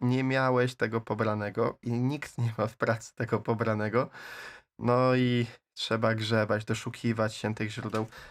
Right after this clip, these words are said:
Trzeba przechodzić czasami przez ten kod i go czytać, ale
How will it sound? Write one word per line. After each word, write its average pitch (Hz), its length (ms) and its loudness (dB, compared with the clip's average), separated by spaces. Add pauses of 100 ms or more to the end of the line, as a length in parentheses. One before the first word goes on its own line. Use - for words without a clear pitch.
(160)
Trzeba - 360 0
przechodzić 143 520 -2
czasami 117 380 0
przez 110 200 -4
ten 110 180 -2
kod 120 280 -2
i 110 100 -4
go 107 180 -2
czytać, 120 600 -2
ale 120 180 -2